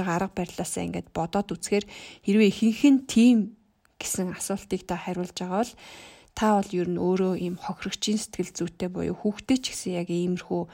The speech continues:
хүн болгож хүмүүжүүлж байгаа юм байна гэсэн ийм анхаарлын тэмдэг гэсэн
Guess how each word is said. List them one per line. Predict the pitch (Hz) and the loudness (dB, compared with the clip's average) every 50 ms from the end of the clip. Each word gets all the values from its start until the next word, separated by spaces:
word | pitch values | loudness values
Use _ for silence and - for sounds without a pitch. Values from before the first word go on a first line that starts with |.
| - - - - - | -20 -20 -20 -10 -2
хүн | - 196 190 185 | 2 2 4 4
болгож | 175 165 - 185 190 - | 2 0 0 -4 -6 -6
хүмүүжүүлж | - 196 185 185 185 190 - 185 175 - - | -4 -4 -2 -2 -2 -4 -6 -8 -8 -8 -6
байгаа | - 175 165 | -6 -4 -2
юм | 170 180 | -2 0
байна | 190 185 180 185 185 | 0 0 0 -2 -4
гэсэн | - - - 175 165 | -4 -4 -2 -2 -4
ийм | 165 | -4
анхаарлын | 165 165 170 165 208 233 233 - 254 220 - | -4 -4 -2 2 2 2 4 4 2 2 2
тэмдэг | - 185 175 165 175 - - - - _ _ _ _ _ _ _ _ _ _ _ _ _ _ _ _ _ _ - - | 0 -2 -2 -2 -4 -6 -6 -20 -20 _ _ _ _ _ _ _ _ _ _ _ _ _ _ _ _ _ _ -20 -12
гэсэн | - - - | -6 -2 2